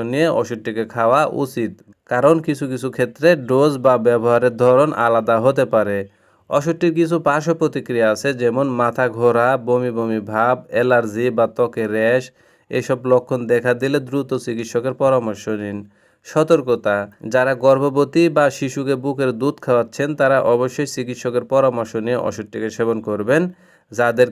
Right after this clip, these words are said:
কিডনি বা লিভারের সমস্যা আছে, তাদের জন্য অবশ্যই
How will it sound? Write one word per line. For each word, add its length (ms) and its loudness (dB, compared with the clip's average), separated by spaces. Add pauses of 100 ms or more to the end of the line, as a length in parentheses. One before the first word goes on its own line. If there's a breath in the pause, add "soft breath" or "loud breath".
কিডনি 480 -4
বা 80 4 (100)
লিভারের 480 2
সমস্যা 440 -2 (100)
আছে, 240 -2 (180)
তাদের 340 0
জন্য 200 -2 (260)
অবশ্যই 340 -2